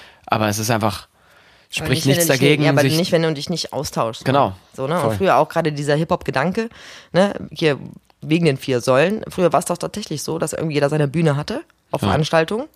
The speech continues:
Speaker 2: ne? Also da
Speaker 1: Ja.
Speaker 2: wurde halt eben, da kamen die Sprayer, da kamen die Tänzer, das war normal. Heute nicht mehr so, klar.
Speaker 1: Voll. Es gibt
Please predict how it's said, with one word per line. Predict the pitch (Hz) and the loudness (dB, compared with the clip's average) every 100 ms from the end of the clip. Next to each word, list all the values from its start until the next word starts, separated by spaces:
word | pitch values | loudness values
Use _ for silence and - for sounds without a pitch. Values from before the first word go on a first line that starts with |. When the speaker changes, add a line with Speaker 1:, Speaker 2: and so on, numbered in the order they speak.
| - | -8
Speaker 2:
ne? | - 294 | -6 -4
Also | - 156 | -2 0
da | 143 | 2
Speaker 1:
Ja. | 151 | 4
Speaker 2:
wurde | 180 185 | 4 2
halt | 147 | 0
eben, | 139 143 139 | 0 0 0
da | 139 | -2
kamen | 175 175 | -2 -4
die | 147 | -6
Sprayer, | - 117 123 | -2 2 2
da | 123 | 2
kamen | - 160 151 | 0 -2 -2
die | |
Tänzer, | 143 135 143 147 | -2 -2 -2 -4
das | 135 | -4
war | - | -2
normal. | 135 127 113 | -2 0 0
Heute | 156 156 | 0 2
nicht | 147 151 | 2 2
mehr | 175 | 2
so, | 170 202 | 2 -2
klar. | - 165 | 0 0
Speaker 1:
Voll. | 104 98 90 - - | 2 0 -2 -10 -10
Es | - | -6
gibt | 107 - | -6 -6